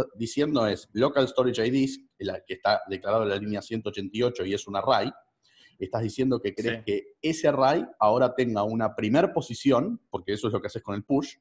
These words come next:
Speaker 1: ¿sí? Quiero, querés
Speaker 2: Sí.
Speaker 1: que tenga un ítem nuevo y e-, que como empezó siendo vacío el array, va a ser el primer ítem,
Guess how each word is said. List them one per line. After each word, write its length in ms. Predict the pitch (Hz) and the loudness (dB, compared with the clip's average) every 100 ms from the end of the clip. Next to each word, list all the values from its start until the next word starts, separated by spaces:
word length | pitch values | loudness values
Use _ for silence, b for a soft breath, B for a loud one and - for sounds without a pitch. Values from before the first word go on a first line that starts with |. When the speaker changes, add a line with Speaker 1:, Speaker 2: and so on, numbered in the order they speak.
| _ | _
Speaker 1:
¿sí? 400 | - 143 226 - _ _ - | -2 -2 -2 -8 _ _ -2
Quiero, 320 | 113 113 113 - | 2 2 -2 -4
querés 160 | 107 | -2
Speaker 2:
Sí. 60 | 113 | -2
Speaker 1:
que 60 | 127 | 0
tenga 320 | 127 113 98 | 0 0 0
un 200 | 98 113 | 0 2
ítem 300 | 147 151 147 | 2 2 0
nuevo 540 | 156 170 147 180 - - | 4 4 2 0 -6 -6
y 140 | 110 | -2
e-, 180 | 107 - | -2 -4
que 340 | - 92 90 _ _ | -10 -8 -10 _ _
como 200 | - 90 | -16 -12
empezó 280 | 90 - 104 | -12 -8 -8
siendo 240 | - 104 | -6 0
vacío 560 | 101 104 113 104 95 - | 0 0 -2 0 0 -4
el 240 | 95 95 98 | -6 -4 0
array, 280 | 104 131 | 2 2
va 80 | 113 - | 0 -4
a 80 | |
ser 140 | 95 101 | -4 -6
el 80 | 98 | -8
primer 240 | 107 135 | 0 0
ítem, 260 | 147 190 | 2 0